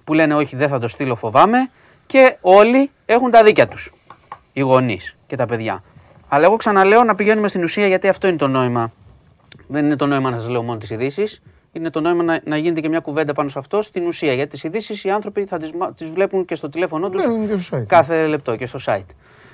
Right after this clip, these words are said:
Speaker 1: Λοιπόν, η ουσία λοιπόν είναι ότι δύο χρόνια δεν σκέφτηκε κανένας φοβερός εγκέφαλος να ενισχύσει κάπως,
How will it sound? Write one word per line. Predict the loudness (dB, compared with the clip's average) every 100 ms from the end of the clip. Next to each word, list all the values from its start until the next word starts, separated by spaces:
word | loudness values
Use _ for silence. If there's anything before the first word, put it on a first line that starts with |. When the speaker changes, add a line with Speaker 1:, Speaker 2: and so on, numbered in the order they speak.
| -20 -20 _ -20
Speaker 1:
Λοιπόν, | -2 0 2
η | 2
ουσία | 2 4
λοιπόν | 4 4 2
είναι | 2 -2
ότι | -2 -4
δύο | 4 4
χρόνια | 4 2 2 0 -2 -6 _ _
δεν | 2 2
σκέφτηκε | 4 2 2 -6 0
κανένας | 2 2 -2 -6
φοβερός | -6 -2 -2 -4
εγκέφαλος | -6 -4 -4 -4 -8 -10 _ _
να | -6
ενισχύσει | -4 -4 -6 -6 -6 0
κάπως, | 4 4 2 -2 -4